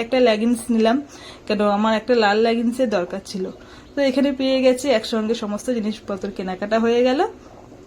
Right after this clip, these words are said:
পরীকে দুটো শার্ট দিয়েছি, এই সরি, দুটো গেঞ্জি দিয়েছি, একটা প্যান্ট দিয়েছি। এটা তোমাদের পরের ভিডিওতে অবশ্যই আমি দেখাবো। পয়লা বৈশাখে অনেক কিছু কেনাকাটা করা হয়েছিল, তোমাদের সঙ্গে শেয়ার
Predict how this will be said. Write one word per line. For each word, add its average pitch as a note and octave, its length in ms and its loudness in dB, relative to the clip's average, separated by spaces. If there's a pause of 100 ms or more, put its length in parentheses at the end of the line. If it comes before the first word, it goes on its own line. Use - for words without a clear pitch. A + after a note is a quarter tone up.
(680)
পরীকে B3+ 440 4 (380)
দুটো B3 220 2
শার্ট A#3+ 260 0 (120)
দিয়েছি, B3 280 2
এই B3+ 160 2 (200)
সরি, G3+ 220 0 (140)
দুটো A3 180 0
গেঞ্জি A#3 400 4
দিয়েছি, B3 220 0 (100)
একটা B3+ 120 -4 (100)
প্যান্ট A3 240 0
দিয়েছি। A#3+ 360 0 (440)
এটা - 160 2
তোমাদের A#3 400 2
পরের G#3 280 2
ভিডিওতে A3+ 300 2
অবশ্যই G#3 480 2
আমি A#3+ 100 4
দেখাবো। G#3 380 -4 (140)
পয়লা G#3 280 0
বৈশাখে A#3 360 2 (260)
অনেক A#3+ 220 0
কিছু C4+ 220 -2
কেনাকাটা B3 380 0
করা A#3+ 220 0
হয়েছিল, B3 340 2 (120)
তোমাদের G3 280 -2
সঙ্গে G#3+ 180 -2
শেয়ার G#3+ 280 -4